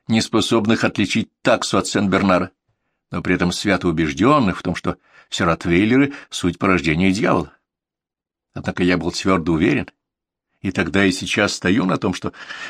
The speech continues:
воспитание превыше всего. Если не считать тех случаев, когда она давала волю своим охотничьим инстинктам, гоняясь за котами или белками.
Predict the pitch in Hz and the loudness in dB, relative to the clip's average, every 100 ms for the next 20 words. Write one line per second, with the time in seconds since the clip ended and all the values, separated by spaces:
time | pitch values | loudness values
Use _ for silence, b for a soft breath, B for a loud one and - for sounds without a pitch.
0 | B 123 123 131 131 147 139 131 131 117 | B 0 2 0 2 4 4 2 2 2
1 | 117 - 107 - 87 85 _ _ _ _ | 2 0 -2 -4 -4 -6 _ _ _ _
2 | _ _ _ _ _ _ - 170 175 - | _ _ _ _ _ _ -2 -2 -2 -2
3 | 151 135 - 151 143 - 131 113 - - | 0 0 0 0 -2 0 0 0 -2 -4
4 | - 131 - 92 95 98 90 101 110 110 | -2 -4 -4 0 2 2 2 4 4 4
5 | 110 101 110 107 - 107 - 98 - 104 | 2 2 2 2 0 0 0 -2 -2 -2
6 | 110 - 113 123 - 220 165 87 - _ | -4 -2 0 0 -2 -4 -4 -6 -12 _
7 | _ _ - 101 101 95 80 87 95 107 | _ _ -2 2 2 2 0 -2 0 0
8 | - 139 101 87 85 90 - | 2 2 2 2 2 0 -2